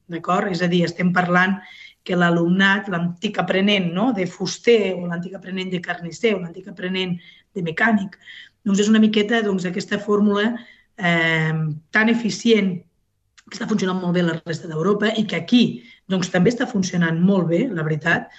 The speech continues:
eh, en la qual l'alumne té una oportunitat, una part de les seves hores del currículum, que les curse a l'empresa,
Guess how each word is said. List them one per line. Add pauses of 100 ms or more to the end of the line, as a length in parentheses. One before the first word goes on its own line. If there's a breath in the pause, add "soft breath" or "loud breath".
(420 loud breath)
eh,
en
la
qual
l'alumne
té
una
oportunitat,
una
part
de
les
seves
hores
del
currículum, (580 loud breath)
que
les
curse (380)
a
l'empresa,